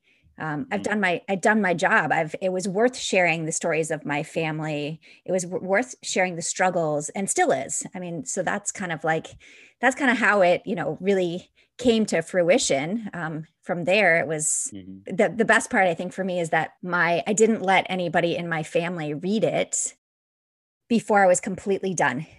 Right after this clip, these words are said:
Speaker 1: like,
Speaker 2: Okay.
Speaker 1: edited everything except for, um, my middle daughter, because I would run word choices by her. I'm like, "What do you think about, about this word?" And she's like, "I don't love it. Let's try this," you know? And so she
Speaker 2: <laughs>
Speaker 1: was really, she was really
Speaker 2: She's the
Speaker 1: great.
Speaker 2: editor.
Speaker 1: But I didn't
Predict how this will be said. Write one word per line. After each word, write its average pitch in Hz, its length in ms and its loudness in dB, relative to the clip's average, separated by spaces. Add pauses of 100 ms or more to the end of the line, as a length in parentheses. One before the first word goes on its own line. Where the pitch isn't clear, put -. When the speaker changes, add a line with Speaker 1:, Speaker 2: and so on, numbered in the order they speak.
(100)
Speaker 1:
like, - 300 -4
Speaker 2:
Okay. 214 260 -8 (120)
Speaker 1:
edited 208 560 2
everything 202 400 0
except 247 340 2
for, 202 540 4 (220)
um, 165 500 -4
my 175 180 -2
middle 196 240 4
daughter, 151 480 -2
because 170 520 -2 (540)
I 262 120 0
would 180 260 -2
run 190 360 4
word 208 300 2
choices 165 420 -2
by 143 180 0
her. 160 180 -6
I'm 180 120 -4
like, 175 160 -2
"What 226 80 2
do 233 60 4
you 247 40 4
think 220 140 -2
about, 185 160 0 (100)
about 185 200 2
this 180 180 4
word?" 147 160 0
And 156 100 -6
she's 170 180 -6
like, 151 300 0 (100)
"I 196 120 2
don't 180 160 0
love 156 120 -4
it. - 120 -12
Let's 190 220 0
try 180 200 2
this," - 320 -2
you 170 100 -2
know? 156 160 -2
And 175 140 -4
so 240 120 4
she 269 160 2
Speaker 2:
<laughs> - 20 4
Speaker 1:
was 247 180 6
really, 202 440 6
she - 140 0
was 202 200 0
really 185 160 4
Speaker 2:
She's 156 60 -2
the 113 60 -2
Speaker 1:
great. 170 140 2
Speaker 2:
editor. 98 460 0
Speaker 1:
But 226 100 4
I 208 60 4
didn't 214 520 0